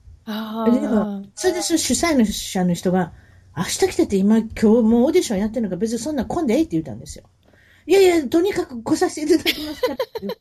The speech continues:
Speaker 2: 勝手に来たんですよ。
Speaker 1: <laughs> そういうのあり？
Speaker 2: そしたら、そしたらその時うまいこと言ったんか知らんけど、それでも背がちっちゃい。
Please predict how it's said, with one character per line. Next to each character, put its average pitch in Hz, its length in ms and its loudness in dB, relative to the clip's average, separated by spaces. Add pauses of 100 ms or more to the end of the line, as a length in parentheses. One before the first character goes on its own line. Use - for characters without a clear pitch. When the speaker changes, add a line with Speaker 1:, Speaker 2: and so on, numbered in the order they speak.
(160)
Speaker 2:
勝 - 160 -4
手 392 120 -8
に 320 80 -14
来 - 100 -20
た 440 140 -8
ん 370 40 -8
で 220 120 -4
す 381 140 -10
よ。 147 100 -12
Speaker 1:
<laughs> - 540 -8
そ - 140 -6
う 539 260 -4
い - 20 -6
う - 20 -6
の - 60 -8
あ - 40 -8
り？ 415 60 4
Speaker 2:
そ 427 40 -4
し 311 140 -10
た 339 100 -6
ら、 330 340 -10 (520)
そ 415 140 -6
し 392 80 -8
た 403 60 -8
ら 359 60 -8
そ 392 120 -10
の 349 60 -10
時 330 120 -6
う 320 60 -4
ま 330 140 -6
い 277 40 -10
こ 240 60 -16
と 233 80 -6
言 240 80 -8
っ - 20 -18
た 233 120 -8
ん - 20 -6
か 202 80 -10
知 - 80 -10
ら 233 80 -6
ん - 20 -6
け 220 60 -6
ど、 202 80 -8
そ 294 160 -10
れ 370 60 -4
で 381 80 -8
も 330 60 -8
背 320 180 -8
が 277 100 -12
ち - 140 -16
っ - 100 -20
ち - 140 -16
ゃ - 20 -20
い。 - 80 -20